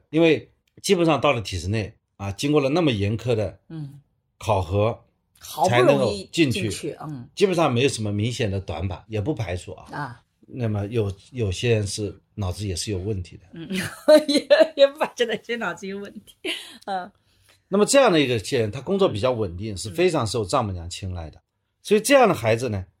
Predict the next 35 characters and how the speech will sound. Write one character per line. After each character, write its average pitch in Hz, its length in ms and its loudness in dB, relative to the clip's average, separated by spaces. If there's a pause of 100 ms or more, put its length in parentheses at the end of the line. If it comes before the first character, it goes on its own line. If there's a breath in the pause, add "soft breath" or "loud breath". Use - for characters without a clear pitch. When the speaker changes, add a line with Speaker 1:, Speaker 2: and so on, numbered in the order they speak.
(260)
Speaker 1:
到 185 140 8
了 123 240 4
公 180 280 0
务 170 60 4
员 131 120 2
以 113 60 -2
后， 110 120 -2
他 104 120 -8
好 113 120 -6
像 107 140 -4
换 151 220 0
了 110 60 -2
一 98 60 -4
个 92 120 -8
人 80 160 -12
了， 76 120 -20 (300)
张 190 220 4
口 147 120 0
闭 151 200 0
口 101 280 -4 (220)
新 180 220 0
时 - 120 -4
代 131 160 4
新 135 140 -6
矛 98 180 -2
盾。 107 160 -8 (220)
Speaker 2:
<laughs> 247 320 -4
新 370 260 -4
时 381 80 -10
代 392 160 -6
新 349 220 -14
矛 269 220 -4
盾。 311 340 -6 (320)
Speaker 1:
对 113 80 -6
吧？ 92 380 -6